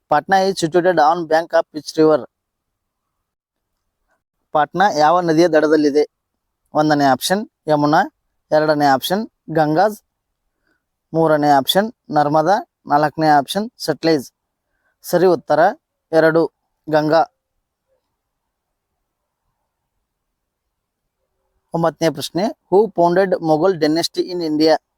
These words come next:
ಭಾರತದಲ್ಲಿ ಮೊಘಲ್ ರಾಜವಂಶವನ್ನು ಸ್ಥಾಪಿಸಿದವರು ಯಾರು? ಒಂದನೇ ಆಪ್ಷನ್ ಬಾಬರ್, ಎರಡನೇ ಆಪ್ಷನ್ ಔರಂಗಜೇಬ್, ಮೂರನೇ ಆಪ್ಷನ್ ಅಕ್ಬರ್, ನಾಲ್ಕನೇ ಆಪ್ಷನ್ ಹುಮಾಯೂನ್. ಸರಿ ಉತ್ತರ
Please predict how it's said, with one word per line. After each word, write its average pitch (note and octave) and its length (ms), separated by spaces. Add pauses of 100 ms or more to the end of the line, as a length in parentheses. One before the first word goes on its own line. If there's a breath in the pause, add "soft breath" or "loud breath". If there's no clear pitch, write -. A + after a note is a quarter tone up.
(1500 soft breath)
ಭಾರತದಲ್ಲಿ F3+ 500
ಮೊಘಲ್ E3+ 340
ರಾಜವಂಶವನ್ನು E3 640
ಸ್ಥಾಪಿಸಿದವರು E3 640
ಯಾರು? D3+ 360 (840)
ಒಂದನೇ D#3 320
ಆಪ್ಷನ್ F3+ 400 (280)
ಬಾಬರ್, D3+ 420 (420)
ಎರಡನೇ D#3 360
ಆಪ್ಷನ್ D#3+ 400 (140)
ಔರಂಗಜೇಬ್, D#3 560 (320)
ಮೂರನೇ D#3 360
ಆಪ್ಷನ್ D3+ 420 (140)
ಅಕ್ಬರ್, D#3+ 400 (340)
ನಾಲ್ಕನೇ D3+ 360
ಆಪ್ಷನ್ D#3 400
ಹುಮಾಯೂನ್. D#3 540 (540)
ಸರಿ F3+ 220
ಉತ್ತರ D#3 340